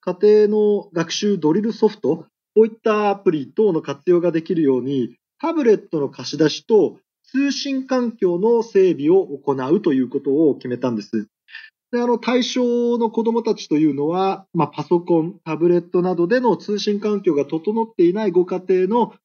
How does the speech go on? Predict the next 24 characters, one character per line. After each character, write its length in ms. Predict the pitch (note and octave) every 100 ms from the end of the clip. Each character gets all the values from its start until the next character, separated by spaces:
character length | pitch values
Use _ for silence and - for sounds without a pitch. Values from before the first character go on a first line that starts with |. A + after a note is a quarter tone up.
| -
児 160 | D#3+
童、 240 | C#3+ A#2 G#2 -
生 160 | D3+ C3+
徒 140 | G2+
で、 320 | A2+ B2 A2 _ _ _ _ _ _
貸 200 | F#3+ -
し 60 |
出 120 | B3+ C4
す 160 | D#3
台 260 | C#3 E3 F3+
数 200 | F#3 G#3+
は 480 | E3+ D#3+ F#3+ E3+ -
タ 100 | D3
ブ 80 | D#3+
レ 60 |
ッ 100 | D#3
ト 80 | D#3
一 240 | C3 - -
千 200 | G#3+ D#3
七 160 | D#3+
百 240 | F3 - B2+
八 300 | B2 - E3+
十 100 | C#3+
台。 200 | G#2